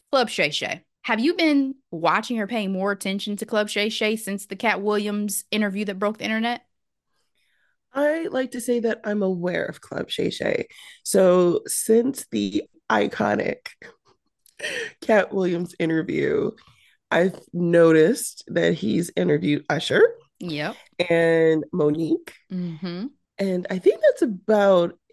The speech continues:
Speaker 2: it. Like, those are the most notable guests that he's had since that I've seen clips here or there. Now, have I taken the time to listen to an entire episode since Cat? No.
Speaker 1: Same. I've definitely seen the clips, like, Usher spilt some tea about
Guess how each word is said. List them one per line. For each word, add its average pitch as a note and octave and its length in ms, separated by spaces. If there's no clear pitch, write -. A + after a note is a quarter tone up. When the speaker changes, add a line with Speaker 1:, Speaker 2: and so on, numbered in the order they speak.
Speaker 2:
it. D#3 360
Like, F3 160
those G#3+ 160
are A3 80
the G3+ 100
most E3 240
notable D#3 720
guests F3 300
that - 240
he's - 220
had E3 260
since - 580
that F3 380
I've F3 180
seen F3 240
clips D#3 340
here D#3 220
or D3 60
there. C#3 380
Now, F#3 160
have G3 220
I F#3 100
taken G#3+ 340
the - 80
time E3 760
to - 80
listen F#3+ 280
to F#3 160
an E3 80
entire E3+ 460
episode C#4 520
since E4 280
Cat? - 460
No. F3+ 220
Speaker 1:
Same. B3 500
I've F#3 180
definitely G3 600
seen G3+ 300
the E3+ 100
clips, - 460
like, D3+ 180
Usher G3+ 380
spilt - 320
some F3+ 160
tea G3 320
about D#3+ 480